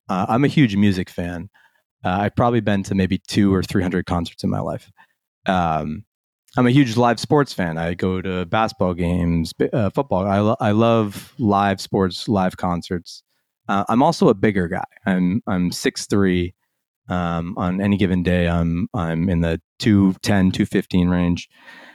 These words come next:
Um, you see a lot of stadiums that have these family sections or alcohol-free sections, right? Um, different kind of,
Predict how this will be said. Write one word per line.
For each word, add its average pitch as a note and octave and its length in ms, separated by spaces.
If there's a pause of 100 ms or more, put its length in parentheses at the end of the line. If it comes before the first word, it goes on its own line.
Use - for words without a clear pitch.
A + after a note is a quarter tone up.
(300)
Um, F#2 400 (600)
you B3+ 100
see - 160
a A3+ 60
lot G3+ 160
of E3+ 60
stadiums A#2+ 560
that G#2 100
have G#2 220
these F#2+ 260
family G#2+ 320
sections A2+ 420
or F#2 240
alcohol-free G2+ 580
sections, A2 460
right? G2+ 300 (340)
Um, E2+ 640 (500)
different - 320
kind F#2+ 280
of, F2 420